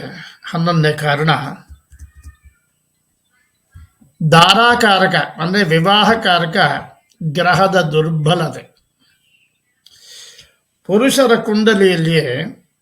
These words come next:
ಶುಕ್ರ ಮತ್ತು ಸ್ತ್ರೀಯರ ಕುಂಡಲಿಯಲ್ಲಿ ಗುರು ಮತ್ತು ಶುಕ್ರ ಧಾರಾಕಾರಕ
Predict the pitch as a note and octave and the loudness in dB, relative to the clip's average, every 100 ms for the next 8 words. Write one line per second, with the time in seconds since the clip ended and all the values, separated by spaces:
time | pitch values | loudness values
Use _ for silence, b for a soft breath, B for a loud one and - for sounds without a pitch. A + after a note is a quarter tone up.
0 | - - F#3+ F#3+ - G3 F#3+ G#3+ G#3+ F3 | -16 -8 -8 -8 -2 2 2 2 0 -2
1 | - D#3+ - - E3 G3+ A3+ G3+ G3 F3+ | -2 -6 -6 -8 -2 2 2 2 -2 -6
2 | F3 F3+ E3 E3+ D#3 D#3 C#3 C3+ E3 E3 | -6 -2 -2 0 0 0 -4 -4 -2 -2
3 | - _ _ _ _ _ _ _ _ _ | -6 _ _ _ _ _ _ _ _ _
4 | B B B B B - G3+ - A#3 F3 | B B B B B -2 0 2 2 4
5 | F#3 - A3+ A3+ - A3+ F3+ G3 E3+ D#3 | 2 -4 -4 -4 -2 0 2 2 0 -2
6 | E3 G3 A3 G#3+ E3+ D#3 D3+ | 0 2 2 2 0 0 -2